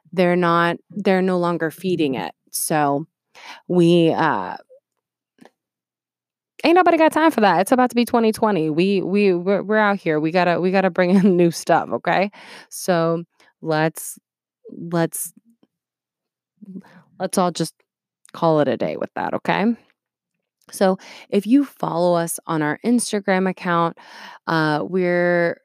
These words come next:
we've been posting a series of images with, uh, for each color that is, uh, that lists its attributes, its main attributes, but also lists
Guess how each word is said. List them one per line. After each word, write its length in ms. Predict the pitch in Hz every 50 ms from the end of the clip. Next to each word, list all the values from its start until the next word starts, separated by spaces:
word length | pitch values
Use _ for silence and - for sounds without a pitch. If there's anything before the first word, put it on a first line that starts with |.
| _ _ _
we've 240 | 190 202 196 190 -
been 180 | 196 196 208 196
posting 500 | - 185 190 175 - - - 175 170 160
a 80 | 156
series 760 | - - - - - - 156 151 151 151 156 156 156 160 - 160
of 120 | 147 - - -
images 640 | 147 151 151 151 147 - - 156 156 156 151 - - -
with, 120 | 151 - - - - -
uh, 240 | 147 147 139 135 139
for 220 | - - 156 -
each 320 | - 156 147 - - - -
color 520 | - - 156 156 156 180 202 233 262 285 - - - - - - _
that 300 | - 180 170 170 170 -
is, 380 | - - 170 156 160 - - - - -
uh, 340 | 170 160 156 151 151 147 - -
that 220 | - 170 143 - -
lists 680 | 170 175 185 202 214 - - - - - - - - - _ _ - - - - - _ _ _
its 380 | - 196 185 190 - - - - _ -
attributes, 1120 | - - 160 - - - 240 214 - 247 269 294 311 247 - - - - - - - - _ _ _ _
its 240 | - 185 185 - -
main 280 | 180 175 165 160 135 -
attributes, 720 | - - - - - 202 185 - 190 202 220 208 - -
but 200 | _ - 170 - -
also 400 | - 160 180 - - - 226 226
lists 540 | 202 180 185 180 185 175 - - - -